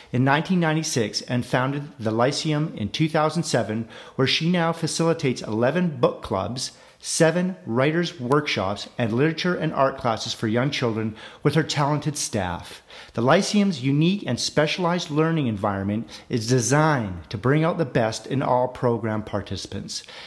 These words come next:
She is committed to building community and inspiring a sense of social responsibility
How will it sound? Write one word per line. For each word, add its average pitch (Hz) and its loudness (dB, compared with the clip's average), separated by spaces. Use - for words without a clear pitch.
She 170 4
is 143 4
committed 135 2
to 120 2
building 156 6
community 131 2
and 117 2
inspiring 131 2
a - -4
sense 123 0
of 107 -6
social 120 2
responsibility 104 2